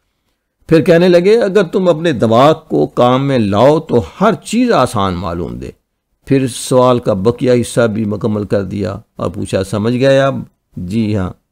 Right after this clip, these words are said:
इस बार भी मजबूरन झूठ बोला। "नहीं, अगर ज़रा भी शक हो तो बोलो ताकि मैं दोबारा समझा दूँ।"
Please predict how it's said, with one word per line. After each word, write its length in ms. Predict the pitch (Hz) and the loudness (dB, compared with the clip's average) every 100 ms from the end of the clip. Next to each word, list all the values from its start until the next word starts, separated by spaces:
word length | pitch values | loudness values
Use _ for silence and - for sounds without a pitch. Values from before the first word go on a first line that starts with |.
| _ | _
इस 200 | 110 - | -8 -4
बार 260 | 98 107 107 | -2 0 0
भी 160 | 101 104 | -2 -4
मजबूरन 600 | 107 101 95 107 113 101 | -4 -4 -6 -4 -4 -2
झूठ 200 | 104 101 | -4 -4
बोला। 440 | 95 110 98 98 - _ _ _ _ | -6 -6 -6 -8 -12 _ _ _ _
"नहीं, 720 | - 113 123 139 143 147 123 92 _ _ | -4 0 2 4 4 4 2 -4 _ _
अगर 200 | 123 135 | 2 2
ज़रा 300 | 120 131 139 | 4 4 4
भी 140 | 139 139 | 4 2
शक 220 | 135 135 | 2 2
हो 100 | 151 | 2
तो 140 | 151 143 | 2 4
बोलो 320 | 127 139 160 | 4 4 4
ताकि 300 | 156 147 151 | 2 2 2
मैं 160 | 151 | 0
दोबारा 320 | 135 139 156 160 | 2 4 6 4
समझा 360 | 151 139 135 | 4 4 4
दूँ।" 260 | 131 123 | 4 -2